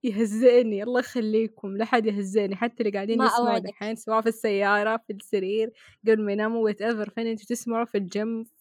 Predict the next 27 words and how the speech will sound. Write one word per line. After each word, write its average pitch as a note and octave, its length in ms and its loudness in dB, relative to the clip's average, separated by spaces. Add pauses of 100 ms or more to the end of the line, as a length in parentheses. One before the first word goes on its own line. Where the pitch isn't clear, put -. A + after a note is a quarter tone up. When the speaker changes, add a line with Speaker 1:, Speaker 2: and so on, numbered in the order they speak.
(160)
Speaker 1:
الطريق، G#3 540 -4 (220)
لا G3 140 2
حد A3 260 -2
يهزئني. F#3+ 680 -2 (640)
Speaker 2:
ما B3+ 180 0
Speaker 1:
كنت G#3+ 100 2
Speaker 2:
أوعدك. A3+ 400 0
Speaker 1:
مع G3 120 -4
صاحبتي، B3+ 720 -2 (1000)
يعني B3+ 260 -6
الله D4+ 140 -14
يخليك، A3+ 540 -10
أنت C4+ 200 -4
أملي B3 280 -4
Speaker 2:
أنا B3+ 140 0
Speaker 1:
الوحيد. A#3+ 180 4
Speaker 2:
آسفة، C4 320 0
ما B3+ 140 0
أقدر، A#3 420 0 (220)
ما B3 140 2
أقدر. G#3 400 0 (100)
<laughs> - 760 -16
ما C#4 120 2
أوعدك. A#3 380 4
Speaker 1:
طيب، C#4+ 260 2 (100)
معلش. C#4+ 480 -2
طيب، - 340 0